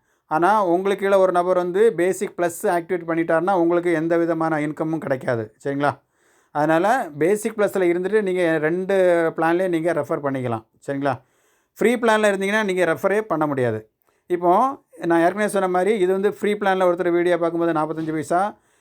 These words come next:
பேசிக் ப்ளஸ்ல ஒருத்தர் வீடியோ பார்க்கும்போது ஒரு ரூபா முப்பத்தஞ்சு பைசா. இதுல வந்து பார்த்தீங்கன்னா, பேசிக் பிளான்ல ஒருத்தர் வீடியோ பார்க்கும்போது எனக்கு தொண்ணூறு ரூபா பைசா.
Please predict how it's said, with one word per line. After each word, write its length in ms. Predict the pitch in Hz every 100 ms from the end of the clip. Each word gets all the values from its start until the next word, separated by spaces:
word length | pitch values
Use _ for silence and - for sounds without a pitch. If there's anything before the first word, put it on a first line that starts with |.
| _
பேசிக் 380 | 151 196 208 196
ப்ளஸ்ல 240 | 180 175 202
ஒருத்தர் 280 | 180 175
வீடியோ 260 | 170 170 175
பார்க்கும்போது 460 | 165 165 160 170 156
ஒரு 160 | 156
ரூபா 120 | 165 160
முப்பத்தஞ்சு 460 | 143 160 156 151
பைசா. 440 | 151 135 165 202 - _ _ _ _ 151
இதுல 140 | 185
வந்து 220 | 202 196
பார்த்தீங்கன்னா, 340 | 180 185 226 165
பேசிக் 420 | 185 214 226 170
பிளான்ல 300 | 170 180 202
ஒருத்தர் 600 | 190 180 180 180 175 165
வீடியோ 240 | 165 170 160
பார்க்கும்போது 360 | 156 160 165
எனக்கு 320 | 156 156 214
தொண்ணூறு 260 | 214 160 160
ரூபா 120 | 156
பைசா. 300 | 135 120 113